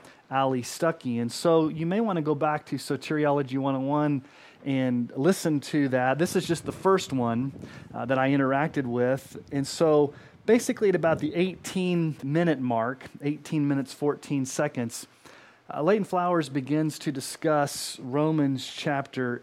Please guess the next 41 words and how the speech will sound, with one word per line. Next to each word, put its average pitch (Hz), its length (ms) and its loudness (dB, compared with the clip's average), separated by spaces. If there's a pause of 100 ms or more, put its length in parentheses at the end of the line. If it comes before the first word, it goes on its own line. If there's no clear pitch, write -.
(160)
eight. 131 440 2 (760)
And 139 160 -2
obviously, 160 500 2
Ali 131 240 0
Stuckey 139 460 -2
is 123 120 -4
talking 135 360 -4
about 127 400 0 (320)
total 151 300 2
inability, 139 680 0
and 123 80 0
she - 160 -6
goes 135 360 0
to 127 100 -6
Romans 131 440 -2
eight. 127 380 -4
And 127 80 -6
so 160 300 4 (320)
what 214 120 4
I 269 40 4
want 269 160 4
to 180 80 2
do 185 260 8
is 165 80 4
I 190 100 4
just 247 160 0
want 240 140 4
to 175 60 -2
interact 175 500 2
with 156 160 -2
some 175 300 0
of 147 240 4
the, 139 340 2
the 147 80 -4
fallacies, 180 760 2
some 160 260 0
of 139 140 -2
the, 139 240 4
uh, 117 180 0 (680)
I - 280 -6
think, 143 320 0